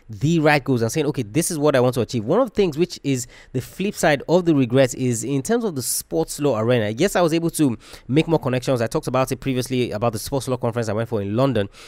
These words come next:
You know, so I, I'm glad about that, you know, but, you know, I wanted to do more writing in terms of articles, sports law articles that I wanted to be putting out there. I wasn't really able to do that,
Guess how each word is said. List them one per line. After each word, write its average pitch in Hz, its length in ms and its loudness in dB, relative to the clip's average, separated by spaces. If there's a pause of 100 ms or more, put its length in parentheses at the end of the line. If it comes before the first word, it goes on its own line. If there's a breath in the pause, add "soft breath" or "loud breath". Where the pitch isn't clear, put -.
(160 loud breath)
You 139 80 0
know, - 20 2
so 147 240 4
I, 135 300 -2
I'm 139 100 -2
glad 175 240 6
about 127 320 2
that, 107 220 0
you 131 80 -4
know, 139 40 -2
but, 131 220 4 (240 loud breath)
you 165 60 -2
know, 160 80 2
I - 20 4
wanted 208 220 6
to 127 60 -2
do 170 120 6
more 165 260 8
writing 127 560 0
in 101 120 -6
terms 139 200 0
of 110 120 2 (100)
articles, 120 460 -4
sports - 440 -4
law 143 160 0
articles 127 520 -2 (300 loud breath)
that 117 100 -2
I 117 40 0
wanted 131 200 2
to 123 80 0
be 104 100 -4
putting 127 460 -6
out 123 180 -2
there. 113 160 -4
I 135 80 -6
wasn't 156 500 -2
really 151 380 4
able 139 320 0
to 117 100 -8
do 131 280 -2
that, 127 240 2